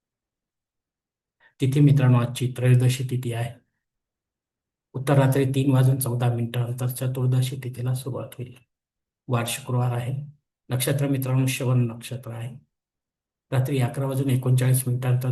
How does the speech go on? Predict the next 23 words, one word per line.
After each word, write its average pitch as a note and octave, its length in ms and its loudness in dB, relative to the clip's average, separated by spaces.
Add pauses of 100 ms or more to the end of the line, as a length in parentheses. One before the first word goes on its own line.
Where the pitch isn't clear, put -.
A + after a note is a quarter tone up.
धनिष्ठा B2+ 380 -2
नक्षत्राला B2 640 -2
सुरुवात A#2 340 -10
होईल. - 220 -10
योग B2 320 2
मित्रांनो, A#2+ 360 -2
शोभन B2 380 0
योग A#2+ 220 -6
आहे. B2+ 240 -4 (500)
दुपारी B2+ 300 4 (100)
एक D3 180 0
वाजून C#3 260 2
त्रेपन्न B2+ 360 4
मिनिटानंतर A#2+ 540 0
अतिगंड C3 460 -2
योगाला B2 420 -2
सुरुवात A#2+ 400 -6
होईल. G#2+ 200 -12 (500)
करण C3 260 6
मित्रांनो, B2+ 400 4
कौलव A#2 300 -4
करण A2+ 340 -8
आहे. - 400 -12